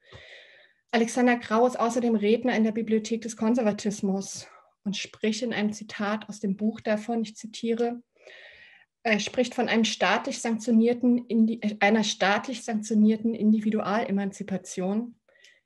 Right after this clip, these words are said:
exemplarisch zu studieren am offiziellen Staatsfeminismus. Zitat Ende. Es ist offenkundig, und das argumentierst du auch im Buch, dass es keinen Staatsfeminismus gibt, dass, äh, ein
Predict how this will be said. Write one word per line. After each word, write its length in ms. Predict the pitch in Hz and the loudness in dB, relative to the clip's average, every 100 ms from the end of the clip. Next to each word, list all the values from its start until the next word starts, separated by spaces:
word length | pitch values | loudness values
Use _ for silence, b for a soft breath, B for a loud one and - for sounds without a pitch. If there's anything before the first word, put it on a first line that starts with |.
| _ | _
exemplarisch 720 | 220 214 214 214 196 214 226 | -10 -2 -2 0 0 2 0
zu 140 | 220 233 | -6 -10
studieren 680 | - 220 208 208 214 233 - | -6 -6 -2 0 0 -2 -4
am 200 | 214 208 | -4 -4
offiziellen 640 | 190 220 214 214 202 214 | -6 -8 -6 -4 -2 -2
Staatsfeminismus. 1300 | 208 - 165 165 - 190 170 165 - - 160 - - _ _ _ _ _ _ | -4 -4 -6 -6 -12 -10 -8 -10 -12 -14 -14 -18 -20 _ _ _ _ _ _
Zitat 480 | - 202 - 165 - | -12 -10 -6 -6 -6
Ende. 300 | 170 175 180 _ _ _ _ _ _ B B B B | -8 -8 -12 _ _ _ _ _ _ B B B B
Es 140 | 208 | -4
ist 140 | 208 - | -4 -2
offenkundig, 720 | 220 240 233 240 277 269 - | 0 0 2 4 6 4 2
und 100 | 202 | -2
das 160 | 196 | -2
argumentierst 580 | - 185 185 185 233 240 | -2 -2 -2 -2 -4 0
du 40 | 262 | 0
auch 180 | 214 | 0
im 100 | 226 | 0
Buch, 340 | 214 233 233 - B B B | 0 -2 -6 -16 B B B
dass 180 | - 190 | -6 -6
es 120 | 190 | -6
keinen 240 | - 196 196 | -4 -2 0
Staatsfeminismus 1080 | - 160 190 - 214 196 202 196 196 175 | 0 -2 -2 -4 -2 0 0 -2 -6 -8
gibt, 440 | - 202 208 - - _ _ _ b b b b - | -6 -6 -6 -12 -14 _ _ _ b b b b -6
dass, 500 | 170 175 - - - | -4 -6 -12 -16 -8
äh, 80 | 214 | -2
ein 760 | 185 180 - 185 190 190 190 | -2 -2 -2 0 2 0 0